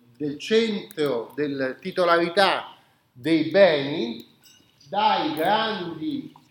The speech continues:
proprietari latifondisti, normalmente enti ecclesiastici, invece ai concessionari, i quali grazie all'invenzione del dominio mutile, ma anche grazie a statuti, cioè a norme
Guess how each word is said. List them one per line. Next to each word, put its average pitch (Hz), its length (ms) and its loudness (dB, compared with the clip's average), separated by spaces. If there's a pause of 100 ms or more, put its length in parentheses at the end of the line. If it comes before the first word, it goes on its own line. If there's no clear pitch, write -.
proprietari 156 960 -2
latifondisti, 143 960 -6
normalmente 135 640 -12
enti 135 240 -14
ecclesiastici, 117 1120 -14 (600)
invece 196 600 -8
ai 170 560 -8 (260)
concessionari, 123 1200 -12
i 139 120 -16
quali 160 440 -4
grazie 160 320 -6
all'invenzione 147 680 -8
del 127 120 -8
dominio 139 420 -8
mutile, 151 480 -10
ma 131 180 -4
anche 190 320 -6
grazie 165 420 -2
a - 20 -14
statuti, 156 880 -12 (880)
cioè 151 280 -8
a 131 200 -6
norme 139 800 -8